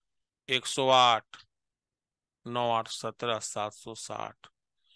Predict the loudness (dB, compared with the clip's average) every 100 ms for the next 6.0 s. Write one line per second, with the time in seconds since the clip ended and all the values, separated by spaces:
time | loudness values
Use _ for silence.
0 | _ _ _ _ _ 10 10 10 8 8
1 | 8 6 -2 2 4 4 0 -4 0 0
2 | -2 -8 -10 -10 -14 -14 -16 _ _ -20
3 | -20 _ _ _ _ _ _ _ _ _
4 | _ _ _ _ _ _ _ -6 4 8
5 | 8 6 0 2 4 6 6 6 6 4